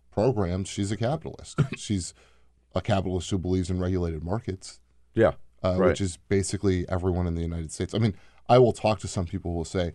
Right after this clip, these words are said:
Speaker 1: "I'm for free markets and no regulation," and I'm like, "Oh, so you, you know, you want your drinking water poisoned?" They're like, "Well, no, of course." I'm like, "Oh, okay." You know, like, the,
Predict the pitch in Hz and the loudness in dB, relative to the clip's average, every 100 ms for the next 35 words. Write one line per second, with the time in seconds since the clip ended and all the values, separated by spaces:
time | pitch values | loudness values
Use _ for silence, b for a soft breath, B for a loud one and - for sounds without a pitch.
0 | b b - 113 104 - 104 95 92 90 | b b 2 4 2 2 2 2 0 -2
1 | 92 90 87 85 90 85 87 92 - 82 | -4 -4 -4 -2 -2 -2 0 0 -2 -6
2 | 85 85 87 - 101 85 - 87 87 - | -6 -4 -4 0 0 0 -2 -2 -2 -2
3 | 95 85 78 90 90 87 - 87 85 76 | -2 -2 -2 -2 -2 -2 -4 -4 -4 -4
4 | - 92 85 92 92 92 87 98 98 107 | -6 -4 -2 0 0 0 0 2 2 0
5 | 107 _ _ - 135 147 139 160 156 127 | -6 _ _ 0 4 6 8 8 8 6
6 | 104 104 123 104 120 131 127 - - - | 6 0 -2 0 2 4 2 0 -18 -20
7 | - - 180 151 131 131 113 107 139 139 | -20 2 6 8 6 4 4 6 6 6
8 | 139 120 b b b - | 6 2 b b b -6